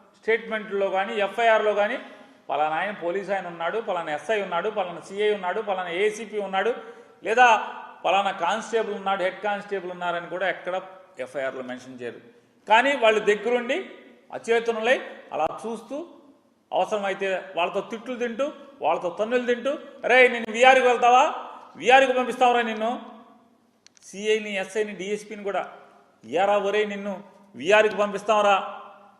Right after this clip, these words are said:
అని తిడుతున్నా మాట్లాడరు, కాలర్ పట్టుకున్నా మాట్లాడరు. చంపుతున్న వైఎస్ఆర్ కాంగ్రెస్ పార్టీ వాళ్ళని మర్డర్లు చేస్తున్న పోలీసు నుండి కూడా కనీసం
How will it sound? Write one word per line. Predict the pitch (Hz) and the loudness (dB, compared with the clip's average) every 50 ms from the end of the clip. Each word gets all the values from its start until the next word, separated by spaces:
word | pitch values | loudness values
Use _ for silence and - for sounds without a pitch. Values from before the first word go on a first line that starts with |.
| _ _ _ - | _ _ _ -16
అని | 156 151 147 | -16 -16 -14
తిడుతున్నా | 151 - 151 151 156 - 185 180 185 214 277 269 - - - _ _ _ _ _ _ _ 104 | -10 -8 -8 -8 -8 -10 -12 -10 -10 -10 -12 -12 -20 -20 -20 _ _ _ _ _ _ _ -16
మాట్లాడరు, | 107 117 123 123 - 139 131 117 110 113 - - _ _ _ _ _ _ _ _ _ _ - | -16 -16 -14 -12 -10 -8 -8 -8 -10 -16 -20 -20 _ _ _ _ _ _ _ _ _ _ 0
కాలర్ | 165 180 202 208 202 190 - 196 | 4 4 4 4 4 2 0 0
పట్టుకున్నా | 190 - - 196 208 202 214 233 285 - - - - - - - - _ _ - | 0 -2 -2 -6 -4 -2 -2 -4 -4 -6 -10 -16 -20 -20 -20 -20 -20 _ _ -10
మాట్లాడరు. | 113 139 160 180 175 180 190 185 180 170 175 185 - - - - - - - - _ _ _ _ _ _ _ _ _ _ _ _ _ _ _ _ _ _ _ _ _ _ _ _ _ _ _ _ _ _ _ _ _ _ _ _ _ - 208 | -4 -2 -2 -2 0 2 2 2 2 2 0 -6 -8 -10 -14 -20 -20 -20 -20 -20 _ _ _ _ _ _ _ _ _ _ _ _ _ _ _ _ _ _ _ _ _ _ _ _ _ _ _ _ _ _ _ _ _ _ _ _ _ -2 -2
చంపుతున్న | 226 226 214 233 247 247 240 233 233 | -2 -2 -2 -4 -2 0 0 2 2
వైఎస్ఆర్ | 220 220 233 240 226 240 247 220 | 2 4 4 4 4 4 4 4
కాంగ్రెస్ | 240 233 226 233 220 190 - - | 4 0 0 0 -4 -4 0 0
పార్టీ | 220 214 214 214 214 | 0 0 0 -2 -4
వాళ్ళని | 208 214 214 220 226 240 262 294 285 - - - - - - _ _ _ _ _ _ _ _ _ _ _ _ _ _ _ _ _ _ - | -2 -2 -2 -2 -4 -4 -6 -6 -8 -12 -20 -20 -20 -20 -20 _ _ _ _ _ _ _ _ _ _ _ _ _ _ _ _ _ _ -18
మర్డర్లు | 113 110 127 156 - 247 254 254 240 | -10 -6 -6 -2 2 4 4 6 8
చేస్తున్న | 240 240 220 - 240 214 208 226 247 247 - - | 8 8 8 6 2 -2 -2 -2 -4 -4 -6 -8
పోలీసు | 185 190 208 214 196 - 170 | -8 -6 -6 -8 -10 -12 -12
నుండి | 170 175 180 175 170 | -12 -10 -8 -8 -6
కూడా | 165 170 170 208 - - - - - - - _ _ _ _ _ _ _ _ _ _ - | -4 -4 -4 -6 -8 -8 -14 -20 -20 -20 -20 _ _ _ _ _ _ _ _ _ _ -14
కనీసం | 143 151 170 175 - 196 190 190 196 | -12 -12 -12 -12 -12 -14 -16 -16 -16